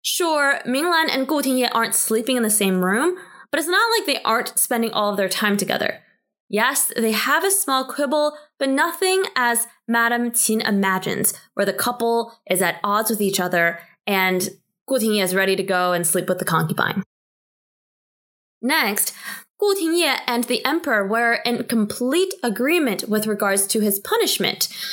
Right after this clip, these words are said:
and the two are waging a long political fight against the empress dowager. That's what I meant earlier, to pay attention that, hey, the emperor knew full well that Gu Tingye probably would be punished. It seems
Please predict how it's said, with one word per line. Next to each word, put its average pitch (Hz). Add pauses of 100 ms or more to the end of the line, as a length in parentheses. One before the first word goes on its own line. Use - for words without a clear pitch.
(180)
and 285
the 302
two 370
are 269
waging 277
a 226
long 262
political 240
fight 180 (380)
against 185
the 208
empress 190
dowager. 277 (220)
That's 240
what 254
I 247
meant 196 (100)
earlier, 220
to 202
pay 220
attention 214
that, 190 (300)
hey, 302
the -
emperor 302
knew 269
full 240
well 226
that 190 (120)
Gu 254
Tingye 208
probably 208
would 180 (100)
be 196
punished. - (1700)
It 285
seems 403